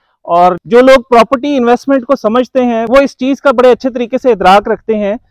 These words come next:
कि commercial property start पे ले ली जाए तो उसकी क्या value होती है।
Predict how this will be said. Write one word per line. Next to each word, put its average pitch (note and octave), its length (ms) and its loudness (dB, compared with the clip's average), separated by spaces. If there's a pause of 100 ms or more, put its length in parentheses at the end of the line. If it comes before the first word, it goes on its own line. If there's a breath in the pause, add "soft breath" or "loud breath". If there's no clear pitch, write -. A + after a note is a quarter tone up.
(260)
कि G#3+ 60 -4
commercial A#3+ 500 0
property A3 540 -2
start G#3 460 2
पे A#3 140 -2
ले G3 140 0
ली G3 140 -2
जाए G3+ 200 2
तो G3+ 120 -6
उसकी G3 200 -8
क्या F#3 220 0
value D3 300 -4
होती C3 280 -12
है। C3 140 -12